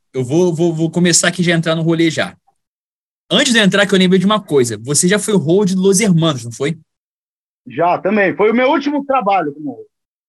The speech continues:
Speaker 1: Como hold, né? E tu
Speaker 2: Eu
Speaker 1: falou que
Speaker 2: fiquei
Speaker 1: tava
Speaker 2: dez
Speaker 1: rodando
Speaker 2: anos
Speaker 1: pra
Speaker 2: trabalhando.
Speaker 1: caralho.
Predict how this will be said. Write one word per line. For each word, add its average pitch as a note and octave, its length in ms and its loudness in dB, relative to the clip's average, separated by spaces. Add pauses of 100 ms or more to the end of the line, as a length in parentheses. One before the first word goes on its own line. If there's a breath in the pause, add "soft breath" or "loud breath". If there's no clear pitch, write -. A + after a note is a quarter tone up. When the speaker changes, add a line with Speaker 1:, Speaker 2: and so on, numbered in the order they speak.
(140)
Speaker 1:
Como D3 220 -2
hold, C3+ 300 0
né? A#2 280 -4 (320)
E B2+ 80 -6
tu B2 80 0
Speaker 2:
Eu - 40 -6
Speaker 1:
falou E3 200 0
que A3 80 2
Speaker 2:
fiquei F#3+ 100 2
Speaker 1:
tava G3 100 4
Speaker 2:
dez F#3 80 4
Speaker 1:
rodando A3 180 0
Speaker 2:
anos F#3+ 140 -6
Speaker 1:
pra F#3 100 0
Speaker 2:
trabalhando. F3+ 300 0
Speaker 1:
caralho. F#3+ 340 -2